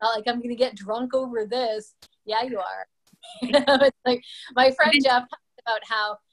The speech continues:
Speaker 1: it's like we are, like, we are a jar, right? We're a jar, and when, you know, it, we're a jar filled with water, and we are, um, I don't know how he says it. I'm gonna make it up myself.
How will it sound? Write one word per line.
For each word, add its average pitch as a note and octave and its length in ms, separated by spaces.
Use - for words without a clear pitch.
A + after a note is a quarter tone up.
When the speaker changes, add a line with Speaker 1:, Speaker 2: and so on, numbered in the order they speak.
Speaker 1:
it's B3 220
like C4 240
we B3 180
are, G#3+ 360
like, G#3+ 220
we A#3+ 140
are A#3 240
a G3+ 60
jar, G3 400
right? G#3+ 300
We're A3 160
a A3+ 40
jar, B3+ 520
and G#3+ 180
when, G#3+ 440
you A#3 140
know, G#3 180
it, A3 220
we're G#3 160
a A3+ 40
jar C#4 380
filled B3+ 240
with A#3 140
water, G3+ 320
and G3+ 420
we G#3 200
are, G3+ 180
um, G#3+ 220
I G#3 40
don't F#3 140
know E3 60
how F3 100
he - 80
says - 240
it. - 60
I'm A3+ 160
gonna A3+ 140
make G3 220
it G3 80
up F3+ 120
myself. F#3 420